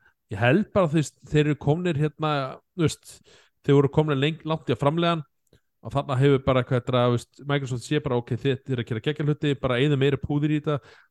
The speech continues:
og þetta sem þetta var eitthvað þrjátíu manna stúdíó fyrst, held ég, langar mér að segja. Þannig að þeir hafa greinilega, þú veist, ég kæ-, kæmi mér ekki óvart af, þú veist, bara stærðargráin á þessu er þetta bara gigantísk. Það er að segja,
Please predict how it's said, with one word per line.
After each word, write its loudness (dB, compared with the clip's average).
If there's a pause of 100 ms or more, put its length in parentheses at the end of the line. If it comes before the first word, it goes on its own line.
(180)
og 0
þetta -2
sem -4
þetta -10
var 4
eitthvað -2
þrjátíu 0
manna -2
stúdíó -4
fyrst, -6
held -2
ég, -4 (140)
langar -4
mér -4
að -6
segja. 0 (340)
Þannig -2
að 0 (220)
þeir 2
hafa 2
greinilega, -2
þú -12
veist, -12
ég -6
kæ-, -8
kæmi 2
mér 0
ekki 2
óvart 4
af, 0
þú -14
veist, -6
bara 4
stærðargráin 0
á 2
þessu 0
er 2
þetta -4
bara -2
gigantísk. -6
Það -6
er -4
að -12
segja, 2